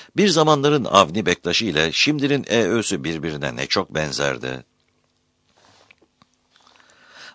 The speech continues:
Arama bitmiş, geride karma karışık bir koğuş, çöp kutuları ters çevrilmiş, pislik içinde bir koridor,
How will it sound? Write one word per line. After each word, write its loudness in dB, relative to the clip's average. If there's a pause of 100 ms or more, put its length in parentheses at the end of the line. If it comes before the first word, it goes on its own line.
Arama 4
bitmiş, -2
geride -4
karma -2
karışık -4
bir -6
koğuş, -8
çöp 2
kutuları -2
ters 2
çevrilmiş, -4 (220)
pislik 0
içinde 2
bir 0
koridor, -2